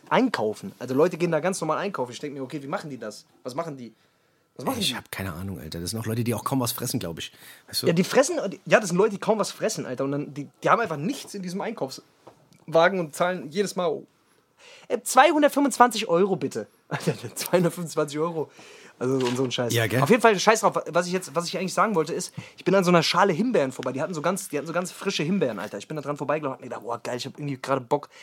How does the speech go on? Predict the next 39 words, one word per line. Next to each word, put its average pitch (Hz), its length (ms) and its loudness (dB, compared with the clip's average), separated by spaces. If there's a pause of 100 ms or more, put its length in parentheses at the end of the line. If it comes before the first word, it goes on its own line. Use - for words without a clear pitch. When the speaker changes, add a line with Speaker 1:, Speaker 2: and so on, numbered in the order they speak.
(240)
Speaker 1:
so 127 160 -6
meinen 143 180 0
Körper 156 280 2
so 131 80 -4
ein 135 60 -6
bisschen 139 260 -6
Vitamine 143 380 -4
reinzupumpen. 120 480 -6 (100)
Speaker 2:
Und? 120 240 -2
Vierzehn 117 260 0
Euro. 131 220 4
Speaker 1:
Und, 139 300 0
äh, 131 360 2
<laughs> - 880 -16
ja, 135 60 -4
pass 139 120 2
auf. 185 220 2 (220)
Speaker 2:
Ja. 92 180 -6
Speaker 1:
Und, 139 260 2
äh, 139 260 4
da 131 100 -2
hab 160 80 -4
ich 185 100 -2
für 170 80 -4
eine, 151 100 2 (240)
eine 135 140 -2
Schale 175 500 2 (340)
mit, 135 240 -4 (140)
mit 127 220 -6
hundertfünfundzwanzig, 190 540 0
da 139 60 -2
bin 190 100 0
ich - 120 2
an 175 60 -4
die 147 80 -4
Kasse 269 320 2
und 254 140 -8
hab 170 100 -4
da, 165 80 2